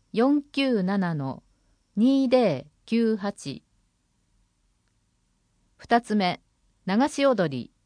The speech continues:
祭り会場内で、清瀬市舞踊連盟主催による踊りのパレード、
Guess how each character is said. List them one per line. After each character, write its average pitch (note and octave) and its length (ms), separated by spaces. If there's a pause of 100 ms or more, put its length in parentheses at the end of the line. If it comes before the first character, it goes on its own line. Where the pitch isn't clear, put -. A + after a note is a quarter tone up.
(840)
祭 C4 360
り D4 60
会 C#4+ 240
場 C#4+ 200
内 F3 280
で、 - 240 (220)
清 C4 220
瀬 C#4+ 200
市 D#3 440
舞 F#3+ 180
踊 C#4+ 220
連 C#4 280
盟 D3+ 300
主 - 100
催 G#3 300
に G3+ 180
よ F#3 100
る D#3+ 260 (320)
踊 G3+ 300
り C#4+ 40
の C#4 120
パ C4 140
レ A#3+ 200
ー - 40
ド、 C#3+ 260